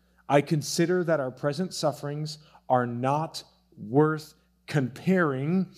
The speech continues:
with the glory that will be revealed in us." That is called the future glory that God has for us as his children. The future glory. "Our present sufferings are not worth comparing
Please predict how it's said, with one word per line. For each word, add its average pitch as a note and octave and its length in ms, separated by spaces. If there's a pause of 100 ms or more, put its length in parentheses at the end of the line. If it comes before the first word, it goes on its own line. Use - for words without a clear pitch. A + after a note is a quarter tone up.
(200)
with D#3 200
the D#3 80
glory D3 680
that C#3+ 200
will D3 120
be D3 140
revealed D#3+ 540
in F3+ 180
us." C3+ 420
That D3+ 160
is D#3+ 120
called D3 200
the B2+ 60
future E3 360
glory D#3+ 440
that C3 120
God C3+ 200
has C3 220
for A2+ 180
us G2 140
as A2+ 180
his D#3+ 200
children. A2+ 440 (680)
The C3+ 80
future F#3 460
glory. C3+ 480 (680)
"Our C#3 140
present F3 460
sufferings C#3 580
are C3 160
not E3 460
worth F3+ 400
comparing D#3 680